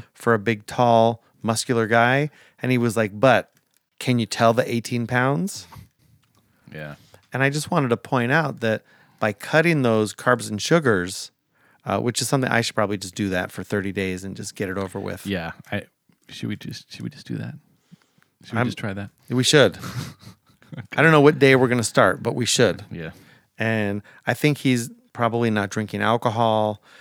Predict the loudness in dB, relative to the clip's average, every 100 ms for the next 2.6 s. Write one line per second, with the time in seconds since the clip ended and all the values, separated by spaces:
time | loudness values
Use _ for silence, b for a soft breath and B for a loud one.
0 | b -8 -8 -4 -4 -4 -6 -8 -8 -8
1 | -8 -10 -10 -2 2 2 0 -2 -4 0
2 | 0 2 0 -2 -8